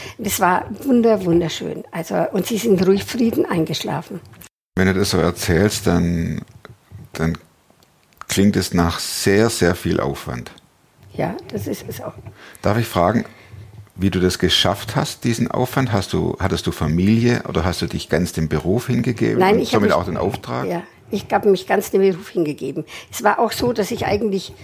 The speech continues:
Speaker 1: nie heiraten wollte. Ich hab gesagt, ich bin für die Pflege. Mein Gedanke war ja früher mal Diakonisse zu werden, was ich aber dann, wie ich in der Schwesternschaft war, doch sehr,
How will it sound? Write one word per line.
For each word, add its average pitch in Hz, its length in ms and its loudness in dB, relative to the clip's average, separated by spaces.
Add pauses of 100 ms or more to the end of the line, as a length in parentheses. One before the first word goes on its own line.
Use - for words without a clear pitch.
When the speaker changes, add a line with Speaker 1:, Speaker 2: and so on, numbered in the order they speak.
(260)
Speaker 1:
nie 220 180 4
heiraten 170 520 2
wollte. 143 280 -4
Ich 151 160 -8
hab 165 100 -8
gesagt, - 280 -4
ich 196 100 -10
bin 196 160 -8
für 190 140 0
die 180 80 2
Pflege. - 460 2 (460)
Mein 185 240 4
Gedanke 202 480 2
war 175 140 6
ja 170 180 2
früher 202 360 4
mal 175 260 2
Diakonisse 196 720 0
zu 240 180 -6
werden, 247 420 -2 (540)
was 196 220 0
ich - 120 -6
aber 185 140 4
dann, 180 320 4
wie 208 100 -2
ich 180 140 -6
in 180 60 -6
der 180 80 0
Schwesternschaft - 760 -4
war, 160 240 4
doch - 340 -8
sehr, 151 480 2